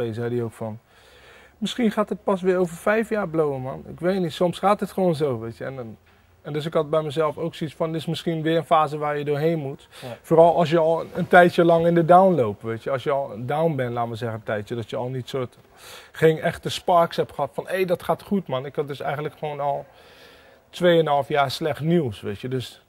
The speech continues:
Speaker 1: ik had zoiets van, "Ja, dit kan er ook nog wel bij, weet je. Het zal wel zo moeten zijn." Dus ik had een lange tijd al geen
Speaker 2: Karma
Speaker 1: echte
Speaker 2: een beetje, het gevoel.
Speaker 1: Ja, ja,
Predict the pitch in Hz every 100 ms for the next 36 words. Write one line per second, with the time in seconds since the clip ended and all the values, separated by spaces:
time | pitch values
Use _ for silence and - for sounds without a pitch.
0 | _ - 131 135 - 143 - 147 143 120
1 | 127 143 127 131 156 156 120 113 101 95
2 | 92 101 123 - 127 123 120 123 120 110
3 | - 143 107 - _ _ _ _ - _
4 | _ _ _ _ 110 120 127 120 127 156
5 | 151 147 139 131 131 - 139 139 156 139
6 | 123 117 113 110 110 107 - 107 117 185
7 | 147